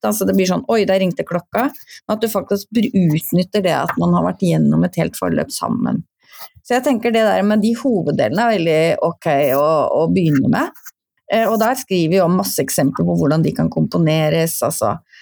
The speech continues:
For eksempel en hoveddel kan være en, man kan veksle mellom at man gjør noe, altså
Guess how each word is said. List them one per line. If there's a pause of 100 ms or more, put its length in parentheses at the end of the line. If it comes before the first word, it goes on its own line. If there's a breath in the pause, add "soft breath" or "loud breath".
(180 loud breath)
For
eksempel
en
hoveddel
kan
være
en,
man
kan
veksle
mellom
at
man
gjør
noe,
altså